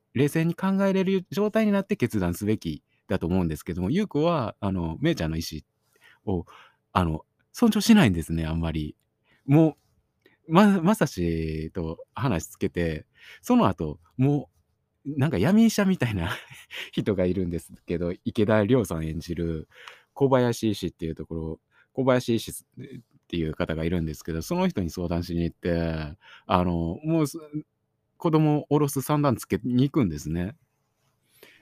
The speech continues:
で、しかもその時に言ってる情報も自分の親がとかじゃなくて、あの、「いやー、なんか親に妊娠、あの、レイプされて」みたいな。で、「妊娠しちゃった子がいて助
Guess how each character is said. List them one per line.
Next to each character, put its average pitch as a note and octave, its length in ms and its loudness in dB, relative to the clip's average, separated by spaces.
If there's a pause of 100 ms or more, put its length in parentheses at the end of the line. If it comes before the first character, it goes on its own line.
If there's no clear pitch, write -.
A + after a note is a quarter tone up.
で、 F3 100 0
し - 60 -6
か E3 100 0
も A#2 100 4
そ E3 140 -2
の F3 120 2
時 C3 460 0
に D#3 220 4
言 B2 100 6
っ - 20 2
て C3+ 100 2
る A2+ 80 2
情 A2+ 180 2
報 A2+ 100 0
も G2 120 0
自 F#2 120 -2
分 B2 160 0
の C#3 100 0
親 D#3 180 2
が E2 120 -4
と F2 80 -10
か E2 100 -6
じ D#2 80 -6
ゃ D#2+ 40 -4
な E2 100 -4
く E2+ 60 -18
て、 D#2 420 -6 (320)
あ E2+ 160 -2
の、 E2 300 -2
「い G#2 40 -4
や G#2 340 -4
ー、 G2 60 -6
な F#2 120 -6
ん A#2+ 40 -8
か - 180 -10 (220)
親 E3+ 220 0
に E2+ 180 -4
妊 F2+ 160 -4
娠、 - 160 -10 (340)
あ F2+ 100 -6
の、 D2+ 460 -8
レ A#2 80 -2
イ C#3 40 -4
プ - 80 -18
さ C3 120 -6
れ B2+ 100 -2
て」 D3+ 320 -4
み E2+ 80 -8
た D#2 100 -10
い D#2 60 -6
な。 D2+ 220 -8 (680)
で、 C3 240 2
「妊 A#2+ 120 4
娠 C3 180 0
し - 120 -8
ち - 60 -10
ゃ C#3 40 -2
っ - 60 -8
た - 100 -4
子 - 180 -6
が G2 140 0
い G2+ 80 0
て - 100 -6
助 G#2+ 160 -6